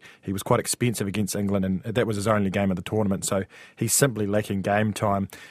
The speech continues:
And the other name that's being thrown around is the leg spinner Ish Sodhi, whether he'll come back in. I guess it depends what the wicket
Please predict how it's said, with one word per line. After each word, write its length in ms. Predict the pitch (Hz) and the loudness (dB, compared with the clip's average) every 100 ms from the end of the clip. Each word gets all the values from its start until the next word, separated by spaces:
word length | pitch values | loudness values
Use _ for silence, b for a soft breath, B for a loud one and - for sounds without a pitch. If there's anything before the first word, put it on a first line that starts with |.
| B | B
And 140 | 113 123 | 0 4
the 100 | 143 | 6
other 180 | 127 | 6
name 340 | 117 117 117 107 | 4 4 2 2
that's 160 | 110 | -2
being 220 | - 107 98 | 0 -2 2
thrown 260 | 110 104 | 2 2
around 260 | 98 104 98 | 4 2 2
is 160 | 92 | 0
the 100 | - | -2
leg 200 | 98 101 | 0 -2
spinner 320 | - 107 98 95 | -2 -2 -2 -2
Ish 200 | 92 - | -2 0
Sodhi, 340 | 110 101 92 | 2 2 2
whether 240 | 98 98 | 0 -2
he'll 320 | 92 104 101 B B B _ | -2 -2 -2 B B B _
come 220 | - 107 | 0 2
back 300 | 98 107 - | 2 0 2
in. 260 | 120 110 104 B B | 2 2 0 B B
I 80 | 110 | -4
guess 180 | 107 110 | -2 -2
it 60 | 104 | -4
depends 460 | 104 120 117 104 | -2 0 2 0
what 220 | 117 135 | 2 2
the 80 | 127 | 0
wicket 340 | 110 127 127 | 0 2 0